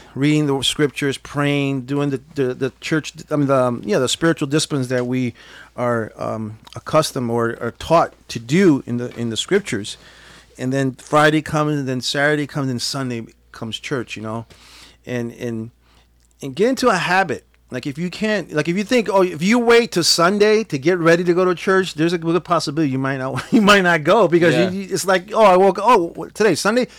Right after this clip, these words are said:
Speaker 1: Okay, it's time to go to church." But if you have it in your mind, it's just, it's just a habit in your heart that you,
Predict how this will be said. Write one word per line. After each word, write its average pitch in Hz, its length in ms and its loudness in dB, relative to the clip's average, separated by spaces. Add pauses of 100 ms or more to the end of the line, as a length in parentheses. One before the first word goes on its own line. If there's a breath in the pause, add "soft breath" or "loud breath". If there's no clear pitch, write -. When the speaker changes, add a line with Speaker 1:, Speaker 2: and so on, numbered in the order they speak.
(220 loud breath)
Speaker 1:
Okay, 175 260 0
it's - 80 -4
time 160 160 0
to 185 40 0
go 190 80 4
to 202 60 2
church." - 400 2 (400 soft breath)
But 127 120 -6
if 120 120 -4
you 165 160 0
have 180 200 2
it 180 40 0
in 170 80 0
your 139 100 -2
mind, 139 520 -2
it's 113 180 -6
just, 117 160 -8
it's 120 140 -12
just 139 180 -8
a 117 40 -8
habit 143 380 -6
in 127 140 -4
your 113 120 -6
heart 135 380 -10
that 117 140 -12
you, 123 200 -6